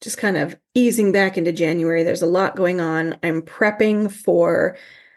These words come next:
a massive, massive event at the end of this month. I'm traveling to, uh, Florida. And you know what? Because I'm stressed out,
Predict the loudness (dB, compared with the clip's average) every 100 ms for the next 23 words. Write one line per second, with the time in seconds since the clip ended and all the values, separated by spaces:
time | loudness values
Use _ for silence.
0 | _ -4 0 2 4 2 2 2 0 2
1 | 0 0 0 0 2 0 -2 -4 -6 -4
2 | -2 0 0 -4 -2 0 0 0 -4 0
3 | 0 0 -2 -2 -2 0 2 2 0 -2
4 | -6 -2 2 4 2 0 -4 -10 -20 -20
5 | -20 _ _ 0 2 4 4 4 2 -8
6 | _ 2 4 4 4 0 -6 _ _ _
7 | _ -4 -4 -4 -6 -2 0 0 2 2
8 | 2 0 -2 -6 -12 -4 -4 0 -2 0
9 | -2 -2 -6